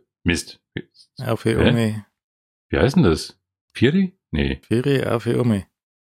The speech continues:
Speaker 1: Nee, das heißt, passt ja alles nicht.
Speaker 2: Rein, rauf, runter, raus.
Speaker 1: "Bring es mir bitte einmal zwei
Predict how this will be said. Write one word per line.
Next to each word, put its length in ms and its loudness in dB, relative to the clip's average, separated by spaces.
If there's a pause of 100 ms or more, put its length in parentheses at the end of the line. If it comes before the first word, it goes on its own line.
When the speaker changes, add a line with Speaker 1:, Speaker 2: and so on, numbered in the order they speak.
(360)
Speaker 1:
Nee, 180 2
das 160 0
heißt, 240 -4
passt 180 -2
ja 80 2
alles 200 2
nicht. 240 0
Speaker 2:
Rein, 160 0
rauf, 320 0
runter, 280 0
raus. 320 -6 (680)
Speaker 1:
"Bring 200 2
es 120 0
mir 180 4 (280)
bitte 320 2
einmal 360 4
zwei 400 4